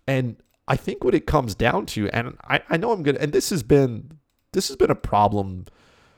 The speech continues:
I wouldn't say, I mean, not a problem, but it's, it's what we've come accustomed to knowing Evgeny Malkin for. Like, Malkin has been invisible. Invisible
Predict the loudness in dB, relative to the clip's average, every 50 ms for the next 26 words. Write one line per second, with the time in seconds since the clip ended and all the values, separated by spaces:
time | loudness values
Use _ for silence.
0 | _ _ _ _ _ _ _ _ _ _ _ _ _ -2 0 2 2 2 4 4
1 | 6 8 8 8 6 4 0 -2 -2 -2 -4 -6 -6 -2 4 4 6 6 4 2
2 | -4 -6 -4 0 2 2 2 2 0 0 0 0 -2 -2 -2 -2 0 0 0 0
3 | -4 -10 -12 -12 -14 _ _ _ _ _ _ -4 -4 -4 -2 0 0 0 0 -2
4 | -6 -10 -10 -8 -4 -2 0 2 2 0 0 -2 -2 0 0 0 0 0 -4 -6
5 | -6 -8 -8 -10 -6 -2 0 2 2 2 0 -2 -6 -10 -8 -6 -4 -4 -2 0
6 | 0 0 0 0 -2 -4 -6 -6 -6 -8 -10 -12 -14 -8 -4 -2 0 0 -2 -2
7 | -2 0 2 4 4 2 2 -2 -4 -4 -4 -2 -2 -2 -2 -4 -8 -6 -6 -4
8 | -4 -6 -8 -10 -2 2 2 2 2 2 -4 -6 -8 -10 -12 _ _ _ _ _
9 | -20 -20 -20 -20 -20 -20 -20 -20 -20 _ _ _ _ _ _ _ _ _ _ -2
10 | -2 0 0 2 2 2 2 2 -2 -8 -10 -12 -14